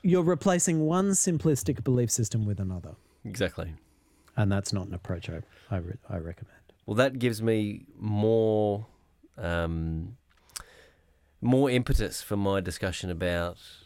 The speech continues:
Speaker 2: the psychotic element of it and
Speaker 1: Yeah.
Speaker 2: what, what's driving it and the sort of epistemological roots.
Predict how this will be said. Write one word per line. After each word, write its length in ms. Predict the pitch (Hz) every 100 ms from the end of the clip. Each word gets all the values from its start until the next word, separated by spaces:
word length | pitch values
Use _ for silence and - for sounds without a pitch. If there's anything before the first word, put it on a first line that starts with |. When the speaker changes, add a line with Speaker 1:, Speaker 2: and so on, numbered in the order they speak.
| - _ _ _ _
Speaker 2:
the 120 | -
psychotic 800 | 82 - 82 - - 98 92 - -
element 380 | 104 95 92 -
of 180 | 85 80
it 260 | - - - -
and 420 | 85 82 82 85
Speaker 1:
Yeah. 120 | 123 - _ _ _ _ _
Speaker 2:
what, 400 | - 92 98 95 - -
what's 280 | - 101 -
driving 540 | - 98 101 107 110 147
it 240 | 190 - -
and 240 | 101 90 _ _ -
the 240 | 101 101 92
sort 200 | - 98
of 60 | 92 _ -
epistemological 960 | 131 - 101 98 95 92 90 90 82
roots. 560 | 82 90 - - -